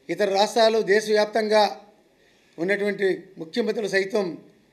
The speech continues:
ఒక్కసారి నూతన ఆంధ్రప్రదేశ్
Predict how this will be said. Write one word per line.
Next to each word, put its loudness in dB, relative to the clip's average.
ఒక్కసారి 2
నూతన -6
ఆంధ్రప్రదేశ్ -6